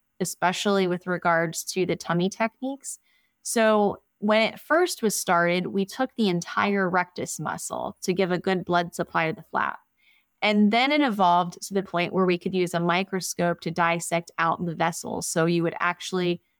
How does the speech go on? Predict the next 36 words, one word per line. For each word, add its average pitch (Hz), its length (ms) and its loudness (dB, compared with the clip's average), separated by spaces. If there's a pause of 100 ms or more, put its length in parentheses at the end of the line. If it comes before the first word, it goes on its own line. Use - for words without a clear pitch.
(120)
dissect 185 560 0
out 165 180 0
vessels 170 400 -2
in 160 80 -2
the 156 80 -4
chest, 190 500 -2
dissect 175 500 -2
out 165 180 0
vessels 170 400 -2
in 180 60 -2
the 180 120 -6
abdomen, 165 580 -2
cut 311 280 -4
them, 185 240 2 (100)
and 175 160 2
then 170 140 0
suture 185 400 -2
them 165 180 -4
together 160 380 -4
under 160 360 0 (120)
a 170 80 -4
scope. - 500 -6
And 170 240 -4 (480)
that 214 280 2
field 208 500 2
continues 196 600 0
to - 160 -2
evolve 175 840 2
with 170 320 0 (240)
changes 175 800 -2 (300)
looking 170 360 -4
at 170 300 -2 (160)
sensation, 175 760 -4
looking 165 280 -6
at - 140 -8
nerves. 180 540 -2